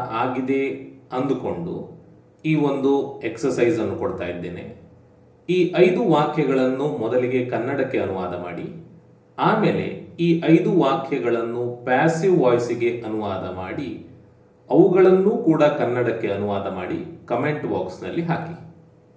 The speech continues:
ಸರಿನಾ? ಇನ್ನೊಂದು ಐದು ಸೆಕೆಂಡ್‌ನಲ್ಲಿ ಇವುಗಳ ಉತ್ತರಗಳನ್ನು ನಾನು ನಿಮ್ಗೆ ಇಲ್ಲಿ ತೋರಿಸ್ತೇನೆ.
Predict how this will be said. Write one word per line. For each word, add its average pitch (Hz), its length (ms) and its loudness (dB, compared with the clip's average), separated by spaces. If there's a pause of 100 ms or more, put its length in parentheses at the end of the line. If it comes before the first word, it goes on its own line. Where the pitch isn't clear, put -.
(480)
ಸರಿನಾ? - 640 -6 (480)
ಇನ್ನೊಂದು 156 480 2
ಐದು 226 280 0
ಸೆಕೆಂಡ್‌ನಲ್ಲಿ 107 600 -4
ಇವುಗಳ 127 640 -4
ಉತ್ತರಗಳನ್ನು 170 840 -2
ನಾನು 101 300 -6
ನಿಮ್ಗೆ 92 260 -8
ಇಲ್ಲಿ - 300 -6
ತೋರಿಸ್ತೇನೆ. - 800 -4